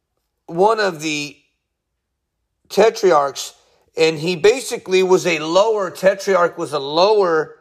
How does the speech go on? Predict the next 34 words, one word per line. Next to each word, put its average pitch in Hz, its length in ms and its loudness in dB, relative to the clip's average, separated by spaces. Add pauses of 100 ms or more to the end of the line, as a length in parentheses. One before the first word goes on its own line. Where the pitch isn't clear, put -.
(160)
under 208 260 0
the 175 120 -4
king, 156 600 -6 (720)
there 175 140 -4
was 165 200 -6
four 220 320 2
divisions, 170 680 -4
and 151 120 -10
he 185 140 -6
was 175 240 -2
one 185 240 0
of 185 80 -2
them 156 180 -6
that 147 160 -2
headed, 160 440 -2
headed 165 340 -4
one 147 180 -6
of 135 60 -10
the 123 80 -8
four 131 240 -4
divisions. 110 680 -12 (160)
And 135 160 -10
so 160 380 0 (280)
this 196 280 2
was 202 320 2
a, 151 380 -2
you 165 120 -4
know, 156 140 2
pretty 190 320 -2
much 175 420 -2 (260)
Herod 202 320 2
had 160 280 -4
gone 185 300 0
to 160 160 -6